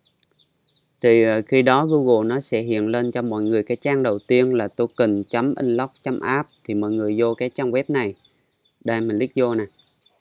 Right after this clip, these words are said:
Thì, ờ, khi mà mọi người click vào cái link á, thì nó sẽ đi tới cái trang web này. Và ngay chỗ cái trang chủ của trang web này thì kéo xuống, mọi người sẽ thấy cái lịch unlock của những cái đồng token. Ví dụ ở đây có đồng là G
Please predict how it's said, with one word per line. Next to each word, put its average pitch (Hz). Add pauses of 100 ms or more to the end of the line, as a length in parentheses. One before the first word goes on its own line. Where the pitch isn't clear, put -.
(160)
Thì, 110
ờ, 110
khi 139
mà 127
mọi 107
người 113
click 131
vào 123
cái 123
link 139
á, 135 (220)
thì 101
nó 113
sẽ 107
đi 127
tới 127
cái 139
trang 120
web 135
này. 123 (540)
Và 110
ngay 127
chỗ 107
cái 135
trang 147
chủ 123
của 123
trang 139
web 143
này 123
thì 101
kéo 139
xuống, 165
mọi 107
người 110
sẽ 98
thấy 139
cái 143
lịch 131
unlock 123
của 113
những 104
cái 127
đồng 120
token. 123 (420)
Ví 147
dụ 127
ở 113
đây 127
có 131
đồng 131
là 104
G 104